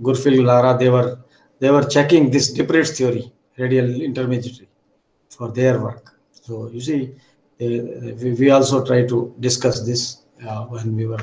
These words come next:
doing one other work with Doctor Harish, we were doing.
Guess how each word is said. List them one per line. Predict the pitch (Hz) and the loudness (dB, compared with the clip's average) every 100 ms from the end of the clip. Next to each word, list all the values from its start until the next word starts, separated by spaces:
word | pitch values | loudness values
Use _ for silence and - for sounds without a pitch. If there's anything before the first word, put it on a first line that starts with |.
| - | -2
doing | 117 113 | 0 0
one | 113 117 | -2 0
other | 120 127 120 | 2 2 2
work | 131 - | 2 0
with | 117 113 - | -4 -6 -10
Doctor | 107 - 110 | -14 -12 -16
Harish, | 107 104 - - | -16 -14 -16 -18
we | 110 | -18
were | 104 | -20
doing. | 107 | -20